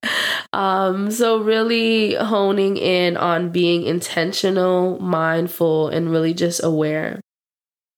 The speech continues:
My last thing is a support system. You guys know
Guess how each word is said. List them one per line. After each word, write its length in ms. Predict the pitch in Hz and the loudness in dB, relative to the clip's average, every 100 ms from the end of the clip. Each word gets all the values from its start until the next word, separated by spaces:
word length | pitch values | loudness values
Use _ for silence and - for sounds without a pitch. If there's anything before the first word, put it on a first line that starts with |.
| _ _ _ | _ _ _
My 180 | - 208 | -2 0
last 420 | 214 214 240 - | 2 0 -2 -2
thing 260 | - 240 233 | 0 0 0
is 380 | 214 202 202 - | 0 0 -2 -4
a 120 | 202 | -2
support 640 | - 196 185 - 175 160 | 0 -2 -2 -2 0 0
system. 800 | - - 160 - - 67 62 - - _ _ _ _ _ _ _ | -2 -2 -2 -4 -4 -4 -4 -8 -12 _ _ _ _ _ _ _
You 120 | - 196 | -2 0
guys 420 | 190 180 185 185 | 2 0 0 0
know 760 | 190 180 185 185 185 185 180 | 0 2 2 2 2 0 -2